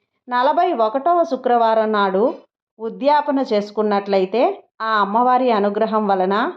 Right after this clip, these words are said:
కోరిన కోరికలన్నీ కూడా తీరి నిత్య సంతోషులుగా జీవించగలుగుతారు.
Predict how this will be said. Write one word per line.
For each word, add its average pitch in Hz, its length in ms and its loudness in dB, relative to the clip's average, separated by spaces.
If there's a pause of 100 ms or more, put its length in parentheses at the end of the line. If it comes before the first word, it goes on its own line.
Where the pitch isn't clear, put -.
(140)
కోరిన 311 380 -2
కోరికలన్నీ 208 800 0
కూడా 214 300 0
తీరి 208 540 -2 (380)
నిత్య 233 360 -8
సంతోషులుగా 220 880 0
జీవించగలుగుతారు. 185 1040 0